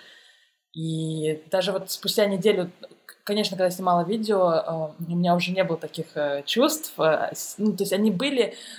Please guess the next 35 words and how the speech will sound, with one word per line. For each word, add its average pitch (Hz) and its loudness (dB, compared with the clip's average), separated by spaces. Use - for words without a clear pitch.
э, 156 -2
не, 175 -2
но 208 4
не 226 6
на 214 4
том 208 2
пике, 269 -2
потому 185 -2
что 196 -4
в 180 -6
тот 202 -2
момент 202 -2
я 175 0
была 180 2
готова 170 -2
просто 175 -6
всех 151 -10
сжечь. 165 0
<laughs> - -4
Ну, 262 2
то 233 2
есть, 262 0
э, 233 6
это 190 0
вот, 202 0
э, 185 4
до 180 0
сих 220 -2
пор 226 2
я 185 2
щас 175 -8
вспоминаю, 190 0
это 180 -2
вот 170 -6
чувство - -2